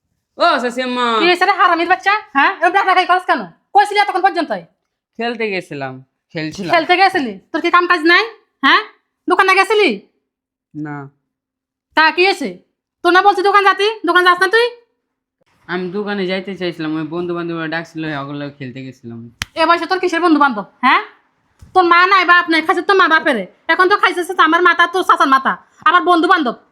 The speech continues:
Speaker 2: দোকানে যাবি সব সময়, কাজ করবি, তাহলে খানা পাবি, আর নাহলে এ বাড়িতে তোর কোনো খানা নাই।
Speaker 1: চাচি, আম্মা, আমার খিদা লাগছে, কয়টা ভাত দেন না, খামু।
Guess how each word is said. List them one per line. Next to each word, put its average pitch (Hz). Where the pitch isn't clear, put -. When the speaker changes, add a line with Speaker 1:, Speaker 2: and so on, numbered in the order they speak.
Speaker 2:
দোকানে 381
যাবি 403
সব 427
সময়, 440
কাজ 494
করবি, 330
তাহলে 330
খানা 330
পাবি, 311
আর 302
নাহলে 349
এ 359
বাড়িতে 330
তোর 320
কোনো 349
খানা 294
নাই। 233
Speaker 1:
চাচি, 190
আম্মা, 196
আমার 180
খিদা 196
লাগছে, 170
কয়টা 170
ভাত 147
দেন 170
না, 160
খামু। 139